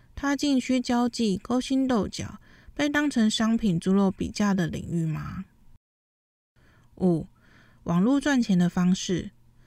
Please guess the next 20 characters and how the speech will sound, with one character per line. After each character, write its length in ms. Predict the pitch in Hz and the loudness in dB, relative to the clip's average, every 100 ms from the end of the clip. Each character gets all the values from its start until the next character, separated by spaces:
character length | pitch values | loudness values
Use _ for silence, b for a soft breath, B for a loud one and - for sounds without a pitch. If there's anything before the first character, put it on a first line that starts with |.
| b b b | b b b
思 280 | - - 233 | -14 0 0
考， 400 | 226 202 165 202 - _ _ _ _ | 2 0 0 -4 -12 _ _ _ _
如 180 | 240 247 | -2 2
果 240 | 269 254 | 4 4
我 140 | 220 190 | 4 4
不 220 | 220 240 | 4 4
以 100 | 185 | 2
设 260 | - 262 247 | 2 0 0
计 200 | 254 247 | 0 2
案 180 | 233 | 4
为 160 | 190 175 | 4 2
生， 480 | 185 - 190 190 208 b b b b - | 0 0 2 2 0 b b b b -6
那 160 | 294 | 0
我 100 | 226 | 0
还 200 | 190 190 | 2 4
能 200 | 180 185 | 4 4
做 240 | 190 220 185 | 4 0 0
什 200 | - 165 | -2 -4
么 140 | 151 | -4
呢？ 340 | 156 156 165 | -4 -4 -6